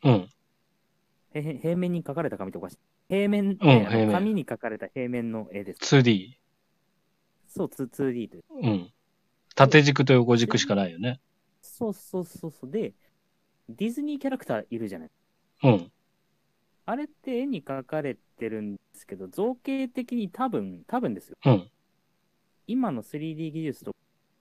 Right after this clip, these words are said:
Speaker 2: じゃなく、昔に描かれた、例えば、セル画なの。ああいうのって、
Speaker 1: うん。
Speaker 2: 多分どっから見ても同じ形になるようにしてるはずな。
Speaker 1: あー、なんか見えないところも描いてる。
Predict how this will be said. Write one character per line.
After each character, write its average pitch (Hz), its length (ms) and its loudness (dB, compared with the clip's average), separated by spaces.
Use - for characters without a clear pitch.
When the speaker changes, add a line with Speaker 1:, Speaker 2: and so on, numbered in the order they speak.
Speaker 2:
じ - 80 -10
ゃ 113 40 -6
な 143 160 -4
く、 - 120 -20
昔 214 440 -8
に 226 120 -6
描 196 160 -8
か 214 140 -6
れ 196 140 -6
た、 - 220 -16
例 117 160 -10
え - 20 -10
ば、 90 60 -12
セ - 220 -12
ル 151 100 -8
画 170 100 -10
な 160 100 -10
の。 147 60 -8
あ 175 160 -2
あ 196 80 -2
い 226 100 -2
う 208 100 -2
の 104 140 -6
っ - 40 -14
て、 139 100 0
Speaker 1:
う 98 160 2
ん。 - 20 -16
Speaker 2:
多 147 140 -4
分 101 140 -8
ど 185 120 -2
っ - 40 -10
か 277 120 -4
ら 277 100 -8
見 262 140 -8
て 269 120 -6
も 214 240 -2
同 202 140 -2
じ 202 120 -8
形 190 420 -6
に 180 120 -4
な 180 180 -4
る 135 120 -2
よ 107 100 -8
う 98 40 -12
に 87 80 -12
し - 60 -20
て 113 80 -8
る 113 140 -8
は 110 180 -10
ず 110 100 -14
な。 110 120 -10
Speaker 1:
あ 113 880 8
ー、 - 20 2
な 170 100 10
ん 165 40 12
か 151 60 10
見 175 120 12
え 247 80 12
な 226 100 12
い 160 60 10
と 156 80 6
こ 156 80 8
ろ 139 80 12
も 113 80 8
描 131 200 8
い 107 60 2
て 101 100 -8
る。 - 160 -10